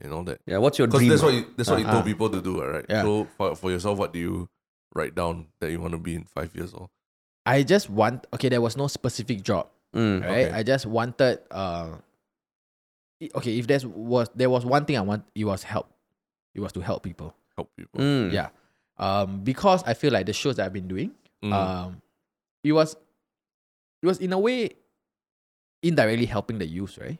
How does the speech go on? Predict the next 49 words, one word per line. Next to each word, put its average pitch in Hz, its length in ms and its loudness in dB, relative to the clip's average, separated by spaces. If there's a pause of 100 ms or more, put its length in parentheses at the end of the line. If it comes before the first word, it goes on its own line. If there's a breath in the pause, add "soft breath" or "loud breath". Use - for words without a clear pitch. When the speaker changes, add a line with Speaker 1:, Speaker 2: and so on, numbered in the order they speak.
Speaker 3:
Because 110 280 -2
we 101 60 -2
are 95 40 -2
Speaker 1:
Mm. - 80 -8
Speaker 3:
sharing 98 320 -6
what, 95 160 -6 (680)
what 92 180 -2
we 90 100 -8
went 101 240 -8
through, 185 200 -4 (140)
Speaker 1:
Yeah. 87 220 -2
Speaker 3:
and 95 100 -2
this 98 80 -4
is 87 120 -8
how 101 100 0
you 87 100 -2
get 87 220 -2
out 113 160 -2
of 95 100 -6
it, 147 140 0
or 85 300 -6
Speaker 1:
Yeah. 87 100 0
Speaker 3:
this 98 80 -4
is 92 80 -8
what 85 140 -4
you 107 180 -4
shouldn't 90 300 -6
do. 78 120 -12 (360)
Speaker 1:
Yeah. 80 180 -4 (320)
Speaker 3:
And, 110 340 -2
um, 104 460 -2 (1120)
we, 147 200 4
when 143 760 0
I 131 120 4
brought 139 320 4
the 95 360 0 (160)
talents 120 320 0
on 90 80 -6
the 95 80 -10
show 110 200 -4
also, 92 320 -6 (120)
Speaker 1:
Mm. 101 140 -6
Speaker 3:
it 110 80 -4
kinda 117 180 0
helped 110 360 -6
them 107 200 -4
as 98 200 -10
influencers 107 600 -8
also, 110 260 -4